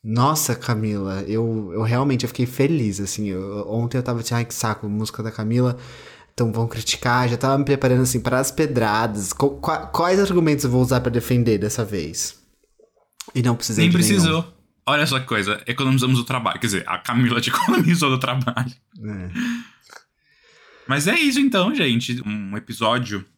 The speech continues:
Speaker 2: e uma pauta muito familiares, com famílias boas, famílias sem graças, famílias aí, tanto faz, tanto fez, mas família, né? Família é família.
Speaker 1: Family.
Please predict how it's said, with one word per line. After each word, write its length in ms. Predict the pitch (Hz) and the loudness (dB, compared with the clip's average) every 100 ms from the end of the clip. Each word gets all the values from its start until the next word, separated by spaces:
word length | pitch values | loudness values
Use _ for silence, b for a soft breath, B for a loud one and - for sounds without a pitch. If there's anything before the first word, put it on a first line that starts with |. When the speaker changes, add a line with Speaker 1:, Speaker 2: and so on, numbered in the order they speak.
| - | -8
Speaker 2:
e 60 | |
uma 140 | 107 107 | -6 -4
pauta 360 | 113 113 120 | -2 -2 -2
muito 580 | 120 127 139 160 185 175 | 0 0 2 2 0 -2
familiares, 1300 | - 139 135 131 131 98 98 107 127 170 - - - _ _ _ _ _ _ _ 117 | -4 -2 -2 0 0 0 0 -2 -4 -4 -6 -8 -12 _ _ _ _ _ _ _ -6
com 440 | 113 110 104 104 104 _ _ - | -4 -2 -4 -6 -14 _ _ -4
famílias 400 | 120 113 101 92 | 0 0 0 -4
boas, 720 | 90 104 143 156 156 160 - | -4 -2 0 2 0 0 -4
famílias 400 | 107 104 101 95 | -6 -4 -4 -6
sem 180 | 98 95 | -8 -8
graças, 880 | 87 95 113 135 135 - 135 135 - _ _ _ _ _ _ _ | -4 -2 0 -2 -4 -6 -6 -6 -14 _ _ _ _ _ _ _
famílias 520 | 165 165 160 156 147 135 | -2 0 2 0 0 0
aí, 440 | 127 127 120 120 _ | 2 4 2 0 _
tanto 220 | - 120 | -4 -4
faz, 220 | - 110 120 | -2 -4 -4
tanto 200 | 107 - | -8 -8
fez, 800 | 95 98 127 156 160 170 - _ _ _ _ _ _ 101 | -4 -2 -2 -2 -4 -8 -14 _ _ _ _ _ _ -14
mas 720 | 101 101 101 110 110 117 - | -6 -4 -2 -4 -6 -10 -6
família, 460 | 147 208 233 190 | -2 4 4 4
né? 100 | 160 | 2
Família 320 | 160 165 165 170 | 2 2 2 2
é 40 | |
família. 880 | 175 175 170 156 156 131 107 101 101 _ _ _ - | 2 4 4 4 0 0 -2 -4 -8 _ _ _ -20
Speaker 1:
Family. 800 | - 110 98 101 101 95 92 | -8 -6 -4 -4 -6 -8 -10